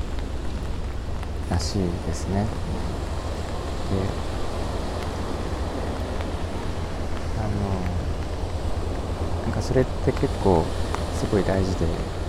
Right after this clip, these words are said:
なんていうかな、今の時代、その、まあ、特にコロナがあるせい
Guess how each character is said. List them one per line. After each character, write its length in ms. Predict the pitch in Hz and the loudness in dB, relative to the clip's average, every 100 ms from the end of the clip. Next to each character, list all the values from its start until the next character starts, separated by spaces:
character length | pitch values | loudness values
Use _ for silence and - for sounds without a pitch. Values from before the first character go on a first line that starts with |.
| - - - - - - - - - - - - - - - - - - - - - - - - - - - - - - | -2 -2 -2 -2 -2 -2 -4 -2 -2 -2 -4 -2 -2 -2 -2 -2 -2 -2 -2 -2 -2 -4 -2 -2 -2 -2 -2 -2 -2 0
な 60 | 107 | 0
ん 40 | |
て 100 | - | 2
い 20 | |
う 40 | 85 | 0
か 100 | 95 | 2
な、 80 | 85 139 | 4 4
今 160 | 135 | 6
の 140 | 110 92 | 6 4
時 120 | 90 | 4
代、 160 | 90 90 - - | 4 2 0 -2
そ 160 | - - | -2 0
の、 60 | 95 78 - - - - - - - - - - - - - - - - - - - | 0 0 -2 -4 -4 -2 -2 -2 -4 -2 -4 -4 -4 -2 -2 -2 -2 -2 -4 -2 -2
ま 60 | |
あ、 20 | - | 0
特 180 | 135 110 | 2 2
に 80 | 98 | 2
コ 140 | - | 4
ロ 120 | 123 | 6
ナ 280 | 104 90 85 82 - - - - - - | 6 4 2 0 -2 -2 -2 -4 -4 -2
が 220 | 90 87 | 0 0
あ 40 | 101 | 2
る 60 | 92 - - - - - - - - - - - - - | 2 0 -2 -2 -2 -2 -2 -2 -2 -2 -2 -2 -4 -2
せ 80 | |
い 20 | 98 | 0